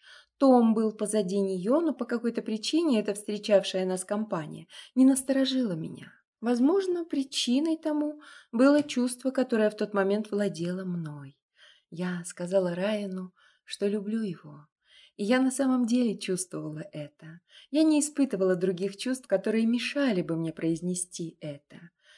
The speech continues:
Я чувствовала себя так, словно с моих плеч свалился непосильный груз.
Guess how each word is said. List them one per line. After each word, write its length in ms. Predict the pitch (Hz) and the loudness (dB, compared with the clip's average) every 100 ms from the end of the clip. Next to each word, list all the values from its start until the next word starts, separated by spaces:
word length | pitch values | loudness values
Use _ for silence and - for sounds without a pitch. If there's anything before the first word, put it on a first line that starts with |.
| _ | _
Я 180 | 190 220 | -2 -2
чувствовала 580 | 220 311 294 240 226 214 | 0 -2 0 -2 -2 -2
себя 300 | - 180 190 | -4 -4 -4
так, 460 | 185 - 339 - _ - - - | -4 -6 -6 -8 _ -20 -20 -10
словно 560 | - 277 320 285 277 | 0 4 4 4 -2
с 120 | 277 | -2
моих 320 | 254 254 - - | -2 -2 -2 -4
плеч 380 | 208 247 240 | -2 -2 -2
свалился 680 | - 185 196 190 208 196 - | -4 -2 0 -2 -4 -8 -8
непосильный 720 | 190 190 175 - 180 180 180 | -8 -6 -8 -6 -4 -2 -4
груз. 580 | 165 175 165 160 - | -4 -6 -8 -12 -16